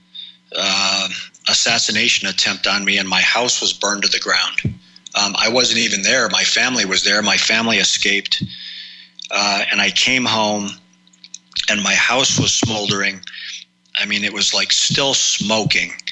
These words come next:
And this little boy, the same, my son, the same kid, he's walking around in the yard with a carpenter's hammer in his hand.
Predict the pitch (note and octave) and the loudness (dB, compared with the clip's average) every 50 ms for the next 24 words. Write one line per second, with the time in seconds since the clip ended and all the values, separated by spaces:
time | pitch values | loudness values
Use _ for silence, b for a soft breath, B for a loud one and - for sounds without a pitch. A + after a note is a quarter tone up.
0 | B B B B B B B B B _ - - - G#2+ G#2+ G#2+ G#2 F#2 G#2+ - | B B B B B B B B B _ -8 -4 -2 0 0 0 -2 0 0 0
1 | - - C3+ C3+ A#2+ G2+ - C3+ C3+ C#3 B2 A2+ A2 A#2+ G#2+ - - B2+ A#2+ A#2 | 2 2 2 2 0 2 2 2 2 4 2 2 2 2 2 2 2 2 2 0
2 | A2 G#2 - - - G#2+ G2 G2 - - - D3+ D#3+ D3 A#2 G#2+ - - - B2 | -2 -4 -8 -8 -4 -2 2 2 2 2 2 2 2 0 2 2 2 2 2 2
3 | A#2 A2 G#2+ - - C3+ D3 B2+ G#2 - - - C3+ C3 G2+ F#2 F2+ A#2 C#3+ D#3 | 0 0 0 0 2 2 2 2 2 2 0 2 2 0 0 0 2 2 2 2
4 | - - D3+ A#2 G#2 G2 G#2 A2 B2 B2+ A#2 G#2+ G2+ - - - A#2+ A2 G2+ G2 | 2 0 0 0 2 2 2 2 2 2 0 0 0 -2 -2 -2 -2 0 0 0
5 | F#2+ G#2 A2+ B2 C3 G#2+ F#2 F#2 F#2+ - B B B B B B B B _ G#2 | 2 2 2 2 2 2 0 0 -2 -4 B B B B B B B B _ -4
6 | G2+ G2 G2 - - - - - - - A#2 G#2 F#2 F2 - - - G#2+ G2 F#2+ | -2 -2 -2 -2 0 0 0 2 0 0 0 0 0 2 2 2 2 2 0 -2
7 | G2+ G2 F#2+ F#2 F#2 - - - - - F#2 F2+ - - | -2 -4 -4 -2 0 0 0 2 2 0 -2 -2 -4 -6